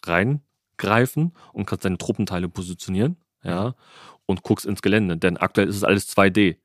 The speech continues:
Speaker 1: Es ist tatsächlich so, dass die sich Karten ausdrucken, kein Witz, sich das auf den Boden packen und dann gehen die mit dem Stock und sagen, „Ah, guck mal, da müsst ihr euch positionieren.“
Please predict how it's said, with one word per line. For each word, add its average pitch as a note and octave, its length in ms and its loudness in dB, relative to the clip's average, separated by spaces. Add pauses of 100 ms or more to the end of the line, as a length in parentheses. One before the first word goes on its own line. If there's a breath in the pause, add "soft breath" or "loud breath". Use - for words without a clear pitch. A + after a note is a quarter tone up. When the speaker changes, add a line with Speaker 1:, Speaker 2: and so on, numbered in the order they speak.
(180)
Speaker 1:
Es - 80 -20
ist - 40 -18
tatsächlich F#2 420 -2
so, F#2 320 4 (320 soft breath)
dass F#2 180 -2
die F#2 120 0
sich E2+ 160 -4
Karten F#2 340 2
ausdrucken, A#2+ 680 0 (320)
kein F2 260 -2
Witz, - 380 -2 (340 soft breath)
sich - 160 -10
das - 140 -12
auf - 100 -8
den F2+ 140 -6
Boden G2 280 0
packen C#3+ 440 -4 (260 loud breath)
und G#2 140 -2
dann F#2+ 80 2
gehen F#2+ 120 0
die G2 60 2
mit F#2 140 -2
dem F2+ 100 -4
Stock - 420 2
und G2+ 120 -4
sagen, F#2+ 160 2
„Ah, G#2 100 4
guck A2+ 160 -2
mal, F2+ 120 2
da F#2+ 100 2
müsst G2+ 180 0
ihr D2+ 40 2
euch G2+ 100 -4
positionieren.“ F#2+ 580 -2